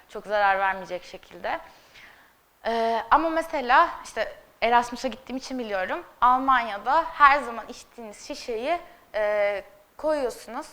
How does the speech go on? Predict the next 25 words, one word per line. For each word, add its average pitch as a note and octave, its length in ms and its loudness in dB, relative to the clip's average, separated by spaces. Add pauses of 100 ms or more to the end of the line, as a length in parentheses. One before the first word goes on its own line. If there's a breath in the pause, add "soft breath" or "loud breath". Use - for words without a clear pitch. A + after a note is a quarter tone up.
(140)
size A#3 260 -6
para B3+ 320 -4
veriyor, F#3+ 460 -4
boş G3+ 160 -2
şişeyi - 420 -12
bitirdiniz, - 540 -14
götürüyorsunuz G3+ 600 -8
marketin F#3 720 -8
o - 240 -2 (400)
yerine. F#3+ 420 -6 (540 loud breath)
Onu C#4 240 0
daha D#4+ 200 4
sonra F4 300 -2
tekrar A#3 520 4
yapıyorlar. E3+ 520 -8 (240 loud breath)
Şimdi C4 280 -10
bu D#4 200 -10
ticari C#4 460 4
polimerleri C#4+ 720 0
söyledim. C4 460 -4
Ticari C4 340 2
polimerler D#4 460 -4 (120)
en D4 200 -2
çok - 260 -12
bulunanlar F3 600 -10